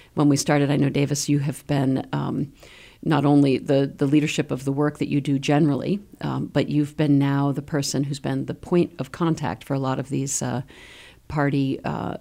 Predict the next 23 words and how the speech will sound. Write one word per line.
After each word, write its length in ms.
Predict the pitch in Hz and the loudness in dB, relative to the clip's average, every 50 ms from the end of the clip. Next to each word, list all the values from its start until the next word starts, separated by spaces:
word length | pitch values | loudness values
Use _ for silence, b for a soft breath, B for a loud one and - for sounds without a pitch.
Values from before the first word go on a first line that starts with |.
| - | -6
leader 500 | - 139 147 151 151 156 151 151 156 147 - - | 0 2 4 4 4 4 2 0 -2 -4 -6 -4
groups 300 | - 151 147 147 - 160 | -2 0 0 0 0 2
and 100 | 147 143 | 2 2
the 40 | |
candidate 520 | 139 - - 151 143 143 143 139 143 - - | 0 0 -2 0 0 0 0 0 -4 -6 -6
teams 380 | - - 151 143 143 139 139 | -2 0 2 2 2 0 0
that 100 | - 139 | -2 -4
are 80 | 127 127 | -4 -4
trying 280 | - - 160 135 135 - | -4 -4 -4 -4 -4 -4
to 40 | |
get 160 | 135 - 135 - | -6 -8 -8 -8
their 80 | 139 | -10
candidates 460 | - - 160 139 135 127 135 - - | -10 -6 -6 -6 -6 -6 -8 -10 -8
in 80 | 131 127 | -8 -8
front 260 | 127 - - 139 139 | -8 -6 -4 -2 -2
of 80 | 139 131 | -2 -4
voters, 500 | 127 131 131 143 147 160 165 - - - - | -4 -6 -6 -4 -4 -4 -4 -6 -6 -8 -8
uh, 140 | 143 139 | -8 -8
throughout 280 | 135 - 156 143 143 143 | -8 -6 -6 -6 -6 -4
the 80 | - - | -6 -6
last 240 | 131 - 143 - | -4 -4 -2 -2
several 220 | - 151 135 139 139 | -4 -4 -2 -2 0
months. 340 | 143 147 151 156 - - | 0 0 0 0 -2 -6